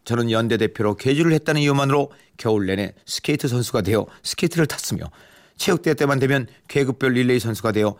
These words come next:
일병, 상병, 병장 때까지 다른 종목은 해보지도 못하고 릴레이 선수만 했습니다. 그리고 첫 유교 훈련 때는 유격 도중에 릴레이, 릴레이 선수였다는 이유만으로 중대 대표로 연대에 들어가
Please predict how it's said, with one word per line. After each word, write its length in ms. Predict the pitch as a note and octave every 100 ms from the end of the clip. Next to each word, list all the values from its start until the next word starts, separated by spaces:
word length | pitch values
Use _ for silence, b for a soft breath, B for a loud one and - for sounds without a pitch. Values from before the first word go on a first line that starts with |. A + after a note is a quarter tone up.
| b -
일병, 400 | B2+ G#2+ A2+ G#2+
상병, 380 | A#2 A2 G#2+
병장 320 | - G2+ B2+ C3+
때까지 440 | D3+ D#3 D#3 - B B B
다른 240 | - C3 C3
종목은 320 | B2+ A#2+ A#2
해보지도 440 | G#2+ E3+ F3+ D#3+ F3
못하고 460 | E3+ D#3 F3 - b b -
릴레이 320 | B2+ B2 B2
선수만 400 | A#2 G#2 A#2 C3+
했습니다. 420 | - - - - b b b b b b -
그리고 300 | F3 E3 A2
첫 200 | - - A#2
유교 220 | C3+ D#3+
훈련 220 | C#3 C3
때는 240 | C3 A2+ - b A#2+
유격 220 | C#3 C3+
도중에 320 | C3 B2+ A#2+
릴레이, 420 | G#2+ C#3 D3+ C#3+ - - _
릴레이 260 | C#3 D3+ C3+
선수였다는 580 | C#3 B2 C3 C3+ C3
이유만으로 440 | C3+ A#2+ A2+ A2+ G#2 b b -
중대 300 | - A2+ G#2+
대표로 480 | G2+ - G#2+ F#2+ b b G#2
연대에 280 | G#2+ G2
들어가 360 | F2+ F2 F2